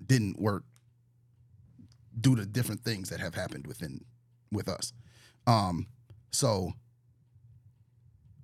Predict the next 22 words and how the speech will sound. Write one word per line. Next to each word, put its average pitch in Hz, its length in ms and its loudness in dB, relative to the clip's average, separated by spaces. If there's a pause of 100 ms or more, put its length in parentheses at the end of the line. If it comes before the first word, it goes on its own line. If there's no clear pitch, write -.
(500)
to - 160 2
me, 123 480 6 (540)
those 127 340 4
conversations 113 640 0
are 92 60 -4
just, - 300 -6 (360)
I 147 160 4
didn't 143 220 0
have 127 280 4
those 113 180 0
conversations 107 560 0
early 101 280 -2
on. 98 160 -6 (120)
Now, 131 520 2 (1160)
dating, 190 420 6 (240)
I 117 100 4
have 127 160 6
those 117 140 0
conversations 101 520 -2
early 87 240 -8
on - 220 -10 (1600)
because 104 520 4